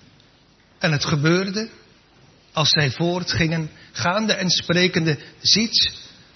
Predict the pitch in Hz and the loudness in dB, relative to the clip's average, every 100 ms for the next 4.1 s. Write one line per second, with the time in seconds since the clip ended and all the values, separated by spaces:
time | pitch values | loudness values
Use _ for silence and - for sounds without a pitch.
0 | - - 147 147 147 143 120 - 180 214 | -4 0 2 2 2 0 0 2 2 2
1 | 202 - 147 143 147 151 139 135 135 - | 0 -2 0 2 2 0 -2 0 0 -2
2 | - 190 208 190 - - - 165 170 165 | -2 0 0 -2 -4 -4 0 0 2 2
3 | 156 147 - - - - _ - - - | 2 0 -4 -16 -20 -20 _ -20 -18 -6
4 | 143 | -4